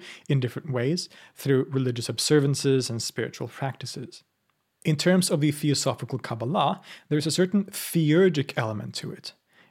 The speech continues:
meaning that we somehow interact and even affect the divine world in some way. Theosophical Kabbalah, as expressed in works like the Zohar, is primarily concerned on the practical level with the observance of the Jewish commandments in the Bible,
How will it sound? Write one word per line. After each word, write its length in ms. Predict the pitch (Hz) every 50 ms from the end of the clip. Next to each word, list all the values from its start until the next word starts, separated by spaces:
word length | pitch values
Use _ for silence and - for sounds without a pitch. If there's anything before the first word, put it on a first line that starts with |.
| _
meaning 280 | 139 143 143 139 135 135
that 140 | 143 - 139
we 120 | 123 120
somehow 400 | - - - 156 147 139 135 135 -
interact 720 | 143 143 139 - - 131 117 123 135 151 165 151 - -
and 80 | 143 139
even 240 | 143 139 135 123 - - _ _ -
affect 720 | 135 - - - - - 190 202 202 - - - - - _ -
the 100 | 127 117
divine 380 | 113 120 107 110 117 127 123
world 280 | - 143 - - 143 139
in 100 | - -
some 260 | - - - 147 147
way. 220 | - - - - _ _ _ _ _ _ _ _ _ _ _ _ _ _ _ _ _ _ _ _ _ _ _ _ _ _ _ _
Theosophical 580 | - 165 151 139 - 156 151 147 - 139 147 139
Kabbalah, 540 | - - 113 110 110 110 110 113 139 165 180
as 180 | 143 117 -
expressed 400 | - 113 - - - 117 110 -
in 120 | - 120 110
works 260 | 113 110 98 - -
like 160 | 113 110 107
the 100 | 110 107
Zohar, 460 | 101 107 - 143 - 127 127 139 175 - - - - - - _ -
is 140 | 156 147
primarily 460 | - - - 151 151 151 170 202 220 208
concerned 640 | - - 180 - - - 101 110 117 139 143 -
on 100 | - 113
the 120 | 113 110
practical 540 | 110 - - - 208 202 - 202 180 - 139
level 320 | 120 113 110 113 131 156 147 - - - - _
with 100 | - 143
the 140 | 147 151 151
observance 580 | 139 113 - 139 151 165 165 165 160 151 143 -
of 140 | - 135
the 80 | 151 135
Jewish 320 | 113 - 120 120 120 -
commandments 680 | - - 135 127 123 127 143 151 135 117 123 120 - -
in 100 | 139 120
the 80 | 110 104
Bible, 420 | 107 117 120 120 104 - - -